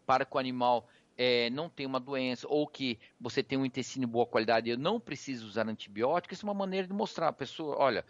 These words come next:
pessoal, nós usamos esse tipo de subterfúgio, não precisamos usar de antibiótico, usamos bem menos, né? Então você tem o menor risco de ter alguma coisa numa carcaça, nós também, é, não estamos criando resistência bacteriana.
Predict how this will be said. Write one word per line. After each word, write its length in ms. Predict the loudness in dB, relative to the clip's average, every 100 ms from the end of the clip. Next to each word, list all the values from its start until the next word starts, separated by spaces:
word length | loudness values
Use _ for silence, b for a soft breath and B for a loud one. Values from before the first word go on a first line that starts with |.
| b -12
pessoal, 420 | -10 0 0 0 _ b 0
nós 240 | 2 2
usamos 280 | 0 -4 -4
esse 180 | -8 -10
tipo 280 | -14 -12 -12
de 400 | -4 0 0 -4 b b
subterfúgio, 920 | -12 -10 -4 0 0 0 0 0 0 2
não 220 | 2 2
precisamos 340 | 0 -2 0
usar 160 | 0 0
de 80 | -2
antibiótico, 640 | -6 -6 0 2 2 -2
usamos 360 | -6 -4 -6 -4
bem 160 | -4
menos, 520 | -2 0 0 -2 -6 0
né? 200 | 2 2 B B B B
Então 360 | -8 0 2 2
você 240 | 0 -2
tem 240 | 0 0 0
o 20 |
menor 320 | 2 4 2
risco 380 | 0 -10 -10 -8
de 100 | -6
ter 220 | 0 2
alguma 320 | 2 2 0
coisa 460 | 0 -2 0 2 2
numa 180 | 0 2
carcaça, 800 | 0 0 2 4 2 0 -4 -6 B B
nós 180 | -2 0
também, 320 | -2 -4 -6 -8 -2
é, 500 | 2 4 4 2 -2 B B
não 140 | -4 -2
estamos 340 | -2 -4 -4
criando 300 | -2 -2 -2
resistência 600 | -4 -6 -6 -4 -4 -2
bacteriana. 960 | -2 0 2 6 6 6 6 4 2